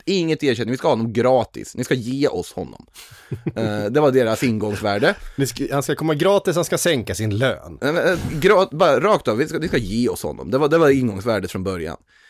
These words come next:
Speaker 1: Eh, Barcelona hade ändå liksom läckt upp, men vi kan tänka oss Carrasco som är en, ett år äldre, kanske kan värderas ungefär liknande, tänker man ju. Eh, Atletico sa, "Nej, Carrasco värderar vi till sextio miljoner euro."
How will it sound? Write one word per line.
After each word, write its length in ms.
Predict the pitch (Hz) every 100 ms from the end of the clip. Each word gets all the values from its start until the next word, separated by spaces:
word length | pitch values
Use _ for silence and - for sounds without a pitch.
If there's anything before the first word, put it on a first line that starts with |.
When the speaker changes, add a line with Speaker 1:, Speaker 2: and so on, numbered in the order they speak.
| _
Speaker 1:
Eh, 240 | 101 104 104
Barcelona 480 | 117 139 143 135 139
hade 160 | 156
ändå 160 | 151 123
liksom 260 | 113 107 104
läckt 220 | 98 -
upp, 120 | 90
men 100 | 107
vi 100 | 120
kan 160 | 123 143
tänka 240 | 160 139
oss 140 | 127 -
Carrasco 560 | - 139 202 - 160
som 220 | 139 131 123
är 300 | 110 107 107
en, 180 | 107
ett 280 | 113 117 -
år 160 | 117 107
äldre, 640 | 107 95 92 101 95 92 98 -
kanske 280 | 139 110
kan 160 | 104 127
värderas 400 | 117 107 101 98
ungefär 440 | 196 214 95 104
liknande, 480 | 107 98 78 95 101
tänker 280 | 98 92 101
man 160 | 85 78
ju. 60 | 85 - - - - - -
Eh, 280 | 98 101 -
Atletico 480 | 110 123 113 120 127
sa, 100 | 95
"Nej, 220 | 135 202
Carrasco 440 | - 160 185 - 196
värderar 360 | 175 156 143
vi 120 | 127 117
till 120 | 110
sextio 460 | - 196 - -
miljoner 560 | 175 165 139 113 110 110
euro." 480 | 101 90 87 117